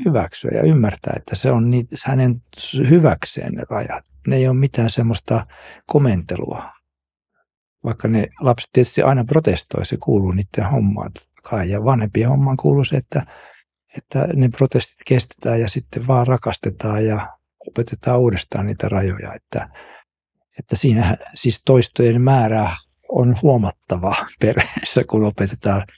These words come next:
lapsille rajoja, että mitä saa tehdä, mitä ei saa tehdä ja mikä on hyväksi ja mikä ei. Mutta se, siis se perusidean, että rajat on niin kuin suojaavat minua, ovat niin kuin hyväksi minulle, niin sen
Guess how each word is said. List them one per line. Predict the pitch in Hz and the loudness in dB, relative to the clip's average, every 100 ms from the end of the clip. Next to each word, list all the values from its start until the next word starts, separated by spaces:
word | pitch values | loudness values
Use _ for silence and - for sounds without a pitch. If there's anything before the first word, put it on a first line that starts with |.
| - - _ | -20 -20 _
lapsille | 104 98 - 101 101 - - - - _ _ - | -6 -6 -4 -2 -2 -2 -10 -20 -20 _ _ -4
rajoja, | 101 95 87 92 - | 0 0 -2 -4 -6
että | - _ - - | -6 _ -6 -2
mitä | 123 104 104 107 | -2 -2 -2 -2
saa | - 104 98 | -2 -2 0
tehdä, | 104 104 104 | -2 -2 -2
mitä | 104 101 107 | -2 -2 -2
ei | 110 | -2
saa | - 101 - | -4 -10 -10
tehdä | - 110 104 | -8 -8 -6
ja | 104 101 | -8 -8
mikä | 110 - 107 | -8 -4 -2
on | 110 90 | 0 4
hyväksi | 117 110 98 - | 4 2 -4 -6
ja | 104 | -6
mikä | 104 120 | -4 -4
ei. | 113 104 | -2 0
Mutta | 107 - 120 - - - _ | -2 -2 -4 -4 -16 -20 _
se, | - 147 | -2 0
siis | 135 151 - | 4 2 2
se | 160 | 2
perusidean, | 185 196 160 - 160 123 101 98 | 4 4 4 2 4 4 2 -2
että | - - - | -8 -6 0
rajat | 139 165 156 127 - - _ _ _ _ _ _ - | 4 4 2 -2 -6 -20 _ _ _ _ _ _ -4
on | 123 120 | 2 4
niin | 117 | 2
kuin | 113 110 143 - _ _ _ _ _ _ | 2 0 -2 -6 _ _ _ _ _ _
suojaavat | - - 180 135 104 107 104 - - | -2 2 4 4 2 -4 -8 -12 -12
minua, | 98 98 110 - - - _ _ _ - - | -10 -10 -12 -14 -20 -20 _ _ _ -12 -6
ovat | 113 120 | -4 -2
niin | 120 | -4
kuin | - - | -4 2
hyväksi | 160 127 98 - | 2 2 -2 -8
minulle, | 113 110 - 107 - | -10 -8 -12 -14 -10
niin | 120 | -6
sen | - 180 147 87 | 2 4 4 0